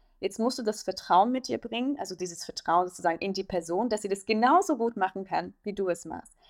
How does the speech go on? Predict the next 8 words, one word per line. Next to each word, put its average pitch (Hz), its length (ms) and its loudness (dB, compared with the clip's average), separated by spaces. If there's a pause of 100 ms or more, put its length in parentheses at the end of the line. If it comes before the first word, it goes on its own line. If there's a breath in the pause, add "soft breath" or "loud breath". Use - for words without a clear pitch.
(320 soft breath)
Und 196 380 0
die 190 260 -2
Realität 214 520 4
ist 254 140 -4
so, 262 120 0
dass 226 200 -2
viele 330 220 -2
Startups 226 800 2